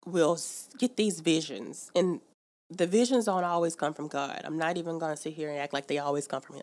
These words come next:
'cause they don't. Sometimes you just see something and then you get this idea and you sh-, just run with it. And God was just like, "Mm, child, you just saw something, okay?"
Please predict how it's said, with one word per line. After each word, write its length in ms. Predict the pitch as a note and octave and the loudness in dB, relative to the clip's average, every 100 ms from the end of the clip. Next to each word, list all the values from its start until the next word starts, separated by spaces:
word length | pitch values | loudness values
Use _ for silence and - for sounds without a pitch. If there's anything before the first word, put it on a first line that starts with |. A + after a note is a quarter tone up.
| - | -4
'cause 100 | G3 | 0
they 100 | F3+ | 2
don't. 160 | - - _ - - - - - | 0 -6 _ -20 -20 -20 -20 0
Sometimes 800 | F4 A4+ G#3+ G#3 G3+ F3+ G3+ - | 0 6 8 8 6 2 0 2
you 100 | C4 | 6
just 240 | A#3 - | 6 4
see 140 | A#3+ A3+ | 2 4
something 500 | B3 A#3+ - B3+ A#3+ | 4 2 4 4 4
and 160 | F#3+ | 2
then 140 | F#3 F3 | 0 -2
you 80 | F#3 | -4
get 140 | F#3+ | -2
this 160 | F#3 - | -2 -2
idea 720 | D#3 D#3 - A#3+ A#3+ A3+ A#3 - - | -6 -6 0 4 6 6 2 -4 -2
and 220 | E3+ E3+ | 0 0
you 120 | F#3 | -2
sh-, 140 | - D3 - | -2 -4 -4
just 260 | E3+ E3+ D3+ | -2 -2 0
run 280 | D#3 D3 - | 2 2 0
with 120 | - | -8
it. 80 | - | -4
And 160 | D3+ D#3 | -2 4
God 220 | D#3+ F#3 | 6 6
was 100 | E3+ | 4
just 80 | E3+ | -2
like, 160 | C#3+ - - | -4 -6 -8
"Mm, 180 | - - - - - | -8 -8 -14 -20 -6
child, 340 | F#3 C#3 D3 | -4 -2 -4
you 120 | F3 | -2
just 180 | F#3+ - | -2 2
saw 160 | F3+ E3 | 2 2
something, 340 | - - E3+ | 0 -8 -6
okay?" 240 | E3 G3+ | 0 0